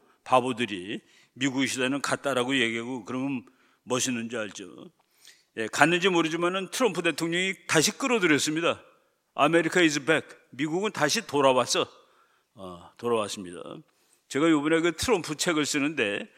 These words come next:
원 제목은, 원 제목은 그 책이 아니었습니다. 원 제목은 이제 "불멸의 대국 아메리카, 불멸의 대국 아메리카, 땡땡, 미국 국력의 본질과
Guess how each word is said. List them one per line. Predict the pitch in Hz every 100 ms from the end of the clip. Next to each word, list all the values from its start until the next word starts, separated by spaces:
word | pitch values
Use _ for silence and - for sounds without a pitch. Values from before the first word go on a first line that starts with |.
| - -
원 | 131 160 175 165
제목은, | 151 139 147 165 101 - _ _ _ _ _ -
원 | 131 156
제목은 | 143 147 151 175 165 - _ _ _ _
그 | -
책이 | 143 156 160
아니었습니다. | 135 123 117 - 107 92 92
원 | 110 127 139
제목은 | 143 139 147 180 185 - _ _ _ _ -
이제 | 117 117 107 95 _ _ _ _ -
"불멸의 | 147 160 156 156 160 170 170
대국 | - 131 143 156 -
아메리카, | 127 127 120 117 120 - - _ _ _ _ _ _ _ _ -
불멸의 | 147 143 143 143 151
대국 | 131 135 143
아메리카, | 123 120 120 123 127 107 -
땡땡, | 175 139 160 131 107 90 _ _ _ _ _ _ _
미국 | 113 123 156 151 175 143
국력의 | - 156 156 151 170 160
본질과 | 139 135 131 131 156 175